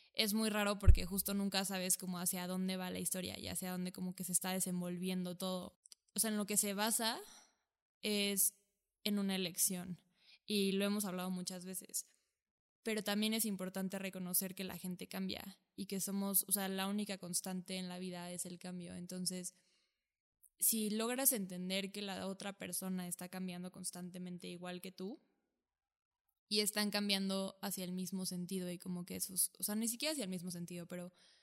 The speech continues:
se pueden alinear esos cambios y se aportan esos cambios, creo que sí se puede tener una mejor amistad para toda la vida. Y, y no significa justo, o sea, que chance ahorita puede pasar dos años de que yo no le hable a alguien,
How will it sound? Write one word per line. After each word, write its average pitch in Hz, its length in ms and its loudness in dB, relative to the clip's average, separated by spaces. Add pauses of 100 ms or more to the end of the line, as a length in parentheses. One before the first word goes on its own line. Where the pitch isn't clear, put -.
(140)
se 208 200 -2
pueden 214 260 2
alinear 185 540 0
esos 185 260 0
cambios 185 540 -2 (480)
y 202 140 2
se 190 120 4
aportan 190 720 -2
esos 190 260 -2
cambios, 180 520 -4 (600)
creo 202 280 0
que 202 180 0
sí 214 260 4
se 190 100 0
puede 185 220 -6
tener 180 160 -8
una 180 160 -6
mejor 185 240 -10
amistad 180 380 -8
para 196 180 -10
toda 113 160 -12
la 113 120 -10
vida. - 180 -16 (500)
Y, 202 500 2
y 214 120 2
no 226 120 4
significa 202 600 2
justo, 190 240 -4
o 185 40 -4
sea, 190 160 0
que 185 140 -6
chance 202 480 -2
ahorita 185 560 -4
puede 190 160 -4
pasar 185 400 -6
dos 202 220 0
años 190 340 -2
de 185 100 -6
que 185 80 -10
yo 185 120 -6
no 185 100 -4
le 185 100 -4
hable 180 200 -6
a 185 80 -6
alguien, 180 420 -6